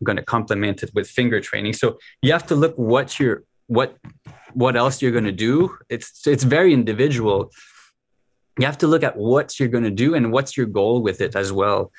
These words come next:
Uh, so the first thing I would probably say is, like, to, um,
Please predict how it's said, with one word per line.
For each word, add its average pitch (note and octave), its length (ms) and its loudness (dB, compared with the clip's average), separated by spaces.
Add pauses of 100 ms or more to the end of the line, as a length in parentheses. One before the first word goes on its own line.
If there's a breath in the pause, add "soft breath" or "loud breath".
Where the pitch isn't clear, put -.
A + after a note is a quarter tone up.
(300 loud breath)
Uh, E2+ 560 -2 (260)
so - 160 -10
the G2 100 -4
first D#3 360 0
thing C3 260 0 (100)
I A2+ 60 0
would A#2 240 -2
probably G#2+ 300 -4
say G#2+ 320 0
is, F#2+ 180 -4
like, G2 200 -4
to, F2+ 340 -4 (480 soft breath)
um, F2 720 -6